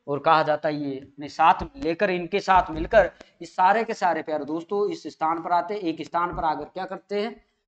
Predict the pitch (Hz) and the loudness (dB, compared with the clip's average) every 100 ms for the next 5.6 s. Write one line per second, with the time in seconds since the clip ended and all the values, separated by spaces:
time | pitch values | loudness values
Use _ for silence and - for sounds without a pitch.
0 | _ 202 220 - 226 165 143 127 113 104 | _ -4 -4 -2 -2 -2 -6 -10 -14 -18
1 | _ _ - 175 190 233 226 214 220 220 | _ _ 0 2 2 -2 2 4 4 0
2 | - 165 165 165 170 156 151 196 196 190 | -4 -2 -2 -6 -4 -2 -2 -2 -4 -6
3 | - _ 147 147 151 143 156 170 196 202 | -16 _ -6 -6 -6 -6 -6 -4 -4 -2
4 | 202 196 196 214 214 220 - _ _ _ | -2 -4 -4 -4 -4 -6 -12 _ _ _
5 | _ - 214 254 - | _ -8 0 0 0